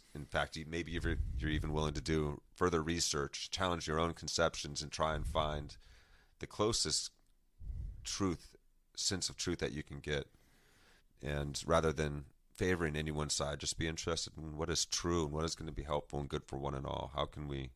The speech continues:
grow together? What are methods and ways of conciliation when we find ourselves in particularly harsh di-, disagreements that we can utilize? So, ta erotica,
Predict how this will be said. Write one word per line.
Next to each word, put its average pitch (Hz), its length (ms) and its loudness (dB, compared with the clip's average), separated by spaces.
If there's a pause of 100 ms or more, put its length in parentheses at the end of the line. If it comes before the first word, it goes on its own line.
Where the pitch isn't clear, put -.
(200)
grow 76 420 2 (400)
together? 67 600 -2 (500)
What 78 160 4
are 78 260 4
methods 73 540 0
and 67 120 -4
ways 71 240 0
of - 80 -6
conciliation 71 920 2 (340)
when 65 240 -4
we 67 120 -6
find 67 240 -2
ourselves 67 400 4
in 69 80 -4
particularly 69 500 -2
harsh 67 300 2
di-, 69 120 0 (140)
disagreements 73 760 2
that - 140 -2
we 67 140 -2
can 67 340 -10
utilize? 76 420 2 (2000)
So, 80 580 6 (140)
ta 110 300 8
erotica, 92 640 4